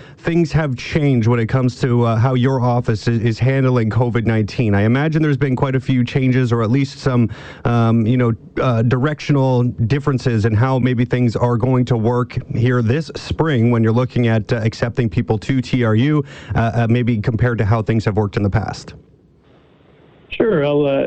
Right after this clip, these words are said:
Speaker 2: um, there may be, uh, not as much change as you think, but happy to, uh, to touch on a few things here. It, it has a lot to do with the timing of, of when all this, uh, began, really. Um,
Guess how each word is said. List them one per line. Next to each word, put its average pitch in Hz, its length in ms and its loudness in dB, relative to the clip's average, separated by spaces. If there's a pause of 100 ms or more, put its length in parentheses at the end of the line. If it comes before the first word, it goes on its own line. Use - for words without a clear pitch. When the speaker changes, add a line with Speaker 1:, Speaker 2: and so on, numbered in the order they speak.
(140)
Speaker 2:
um, 147 400 0 (420)
there 143 220 0
may 160 160 0
be, 135 420 0 (160)
uh, 127 280 0 (180)
not 147 240 0
as 127 100 -2
much 139 280 -2
change 135 240 0
as 131 120 0
you 123 140 -2
think, 160 240 -2
but 127 200 -2
happy 139 280 -4 (100)
to, 123 280 2
uh, 117 180 0 (560)
to 120 80 -2
touch 135 240 -4
on 139 140 2
a 131 40 0
few 131 240 -2
things 127 240 -2
here. 123 200 0
It, - 360 -2
it 143 120 0
has 196 160 0
a 208 40 2
lot 185 200 0
to 165 80 -2
do 151 120 2
with 147 120 0
the 131 80 -2
timing 135 480 0
of, 113 160 -2 (100)
of 127 160 0
when 123 160 2
all 123 140 2
this, 120 180 0 (160)
uh, 113 320 0 (720)
began, 123 640 0
really. 127 480 2
Um, 127 420 -2